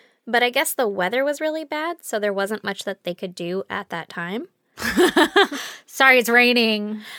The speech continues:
Speaker 2: I don't wanna get wet.
Speaker 1: I literally cannot imagine weather bad enough to not be able to look for a person, but also I grew up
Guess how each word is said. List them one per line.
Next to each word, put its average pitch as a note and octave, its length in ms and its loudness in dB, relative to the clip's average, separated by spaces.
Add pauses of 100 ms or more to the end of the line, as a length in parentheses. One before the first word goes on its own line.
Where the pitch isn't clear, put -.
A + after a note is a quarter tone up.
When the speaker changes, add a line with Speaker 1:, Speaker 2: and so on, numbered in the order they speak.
(120)
Speaker 2:
I A3+ 120 -4
don't A#3 120 2
wanna A3+ 120 2
get G3+ 200 2
wet. G3 520 0
Speaker 1:
I F4 180 0
literally D4+ 540 2 (100)
cannot A#3 360 0
imagine A3 420 -2
weather G#3 360 2
bad G3 240 -2
enough G3+ 240 0
to G#3+ 100 -8
not F#3 220 -2
be G#3 100 -4
able G3 120 -2
to F3 100 -4
look F3+ 200 -4
for A#3 120 -2
a A#3 60 0
person, C4+ 420 -4
but G#3 100 -2
also F#3 400 -2
I E3+ 380 -4
grew F3+ 160 -8
up - 80 -12